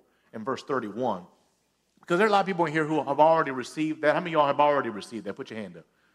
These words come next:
Look at those hands. Look around. See all those hands, people? They've already been filled with the Holy Ghost. They're already speaking in other tongues. That's already a miracle. They literally a walking miracle. Every time you speak in tongues, that's a miracle.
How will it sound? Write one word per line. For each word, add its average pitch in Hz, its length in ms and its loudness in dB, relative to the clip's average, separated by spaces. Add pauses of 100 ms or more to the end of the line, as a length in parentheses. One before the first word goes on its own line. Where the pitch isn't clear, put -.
(300)
Look 147 140 -2
at 151 40 -4
those 131 160 -2
hands. 117 280 -8
Look 127 100 -10
around. 107 280 -4 (120)
See 131 140 -4
all 127 100 4
those 123 160 -4
hands, 127 260 -16
people? 123 240 -14 (240)
They've 135 200 -2 (200)
already 139 280 2
been 131 140 -4
filled 147 220 0
with 139 80 -4
the 131 60 -4
Holy 131 260 -4
Ghost. 131 300 0 (280)
They're 117 80 -6
already 127 120 -2
speaking 127 260 -8
in 131 60 0
other 131 80 -4
tongues. 131 240 -2
That's 147 160 2
already 156 380 4
a - 20 -4
miracle. 131 400 2
They 123 120 2
literally 175 400 4
a 151 60 4
walking 139 420 2
miracle. 127 440 0 (320)
Every 143 160 -2
time 151 160 2
you 151 60 -4
speak 160 220 -8
in 143 60 -10
tongues, 147 220 0
that's 147 140 -6
a 143 40 -12
miracle. 147 320 -6